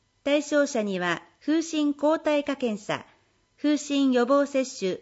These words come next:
無料受診券を送付しています。対象者、昭和三十七年四月二日から昭和五十四年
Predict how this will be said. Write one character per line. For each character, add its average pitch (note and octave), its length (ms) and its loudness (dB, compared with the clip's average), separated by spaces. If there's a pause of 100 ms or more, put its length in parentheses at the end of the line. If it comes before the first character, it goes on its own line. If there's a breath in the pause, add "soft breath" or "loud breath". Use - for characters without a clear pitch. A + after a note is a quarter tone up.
無 G#3 160 -2
料 D#4+ 220 2
受 C#4+ 160 -2
診 D#4 280 0
券 A3 300 -4
を F3+ 200 -2
送 A3 200 -2
付 G3+ 160 -4
し - 100 -14
て F#3+ 100 -4
い E3+ 100 -6
ま D#3 120 -6
す。 - 260 -16 (1400)
対 D4 220 2
象 D4+ 240 0
者、 E3+ 320 -6 (760)
昭 D4+ 340 2
和 D4 120 2
三 D#4 300 2
十 G#3+ 260 0
七 A3 300 -2
年 F3 320 -4
四 - 200 -6
月 D#4 300 0
二 - 240 -14
日 B3 140 -4
か A#3+ 160 -4
ら G#3 200 -2 (500 soft breath)
昭 D#4 320 2
和 D#4 140 2
五 A#3 180 2
十 C#4+ 260 -2
四 C4+ 180 0
年 A#3 320 -4